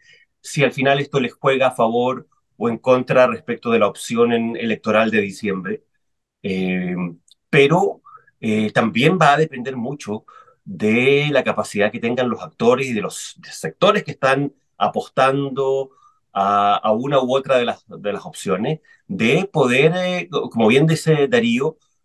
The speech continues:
eh, i-, i-, instalar, eh, ciertos temas, instalar ciertas, eh, discusiones, el que la gente entienda cuáles son las cosas que eventualmente están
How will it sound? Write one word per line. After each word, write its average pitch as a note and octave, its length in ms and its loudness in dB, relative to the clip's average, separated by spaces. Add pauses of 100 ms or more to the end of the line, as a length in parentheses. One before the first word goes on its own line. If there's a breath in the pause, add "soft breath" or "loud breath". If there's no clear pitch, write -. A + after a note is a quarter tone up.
(140)
eh, G#2 520 0
i-, B2 220 -6
i-, C#3+ 100 -6
instalar, C#3+ 680 4
eh, G3+ 420 0
ciertos G3 440 -4
temas, F3 560 -2
instalar B2 500 0
ciertas, E3+ 420 -6 (640)
eh, C3 160 0
discusiones, D3+ 920 0
el - 160 -8
que G#2+ 80 -6
la F#2+ 80 -2
gente B2 280 -2
entienda D#3+ 520 2
cuáles D#3+ 360 2
son D#3+ 140 -4
las C#3+ 100 -8
cosas C#3 260 -16
que C3 100 -8
eventualmente B2 480 -4
están B2+ 360 -4